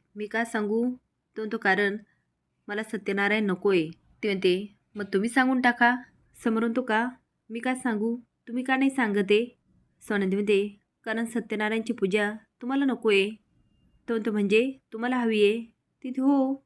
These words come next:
मला हवी आहे. मी बसणार सत्यनारायणची पूजेला, कारण माझं नवीन लग्न झालंय आणि सत्यनारायणची पूजा करणं हे महत्त्वाचं आहे.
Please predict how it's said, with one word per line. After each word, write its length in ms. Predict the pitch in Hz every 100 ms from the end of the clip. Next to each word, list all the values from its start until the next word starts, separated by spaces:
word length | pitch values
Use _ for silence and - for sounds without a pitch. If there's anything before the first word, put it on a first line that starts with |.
| -
मला 220 | 196 208
हवी 240 | 233 285 277
आहे. 220 | 262 262 - _ _ _ _ _
मी 100 | 269
बसणार 320 | 285 294 302
सत्यनारायणची 640 | 294 262 233 220 202 208 214
पूजेला, 480 | 208 190 190 190 208 - _ _ _ -
कारण 160 | 208 208
माझं 240 | 208 214
नवीन 240 | 196 233
लग्न 260 | 240 196 196
झालंय 380 | 190 196 190 185 - _ _ _ _
आणि 160 | 202 208
सत्यनारायणची 680 | 208 190 202 208 208 208
पूजा 280 | 202 185 185
करणं 420 | 185 208 208 196 214 - _ 247
हे 60 |
महत्त्वाचं 520 | 240 262 269 262 262
आहे. 240 | 240 214